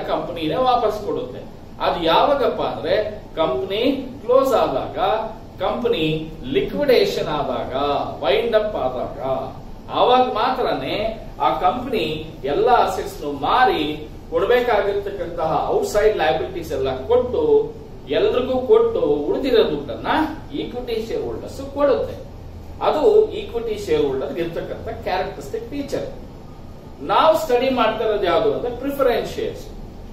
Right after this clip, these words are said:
ಹಾಗಾದ್ರೆ ಇವರು ಯಾವ ತರ ಪ್ರಿಫರೆನ್ಸ್ ಶೇರ್ಸ್? ನೋಡಿ, meaning of preference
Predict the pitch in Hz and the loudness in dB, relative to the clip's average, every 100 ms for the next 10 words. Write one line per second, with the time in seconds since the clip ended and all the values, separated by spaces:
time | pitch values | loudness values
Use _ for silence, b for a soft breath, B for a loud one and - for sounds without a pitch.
0 | - - - - 285 311 220 - 170 - | -14 -12 -10 2 4 6 6 4 0 -2
1 | - - 202 302 247 185 - - - - | -8 -10 -2 2 4 4 4 0 -10 -16
2 | - 185 233 - - 269 277 277 233 226 | -6 2 4 4 4 2 0 -2 -2 0
3 | 208 196 175 - - - - - 262 214 | 0 0 0 0 0 -2 -4 0 2 4
4 | - 240 285 285 254 220 226 220 202 196 | 4 0 0 0 4 6 6 2 -2 -2
5 | 190 175 170 | 0 0 0